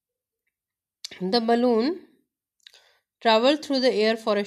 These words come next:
short time and gently came down with the three animals safe inside। वो पूरे हवा में सफ़र किया और फिर जैसे जैसे वो ठंडा हुआ, वो धीरे धीरे वो ज़मीन पे सेफली लैंड कर गया। ठीक है,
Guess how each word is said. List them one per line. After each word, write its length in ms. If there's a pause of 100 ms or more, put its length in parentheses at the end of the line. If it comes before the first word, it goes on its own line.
short 240
time 200
and 140
gently 280 (100)
came 200
down 280
with 80
the 200
three 200
animals 380
safe 260
inside। 400 (480)
वो 120 (100)
पूरे 180
हवा 300
में 180
सफ़र 440
किया 200
और 260
फिर 300
जैसे 260
जैसे 260
वो 140
ठंडा 340
हुआ, 260 (640)
वो 80
धीरे 280
धीरे 240
वो 180
ज़मीन 420
पे 100 (400)
सेफली 320 (300)
लैंड 320
कर 280
गया। 140 (580)
ठीक 220
है, 80